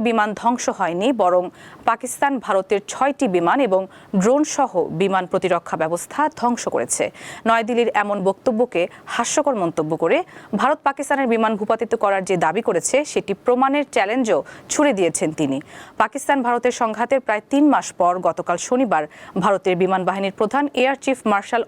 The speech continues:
অমরপ্রীত সিং সামরিক সংঘাতে পাকিস্তানের পাঁচটি যুদ্ধ বিমান ও একটি বড় সামরিক বিমান ভূপাতিত করার দাবি জানান। তবে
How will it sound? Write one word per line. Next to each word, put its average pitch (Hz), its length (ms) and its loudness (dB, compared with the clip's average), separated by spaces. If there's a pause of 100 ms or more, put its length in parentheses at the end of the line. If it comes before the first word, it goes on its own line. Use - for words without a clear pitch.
অমরপ্রীত 196 420 0 (140)
সিং 220 160 0 (580)
সামরিক 233 400 0
সংঘাতে 247 340 0 (100)
পাকিস্তানের 262 420 -2 (100)
পাঁচটি 262 420 0
যুদ্ধ 180 220 2 (160)
বিমান 220 220 2 (140)
ও - 20 4 (160)
একটি 190 240 -2 (460)
বড় 202 180 4 (140)
সামরিক 170 320 -2 (100)
বিমান 196 200 0 (140)
ভূপাতিত 233 420 -2 (100)
করার 156 180 0 (380)
দাবি 196 260 0
জানান। 147 220 -4 (320)
তবে 285 160 4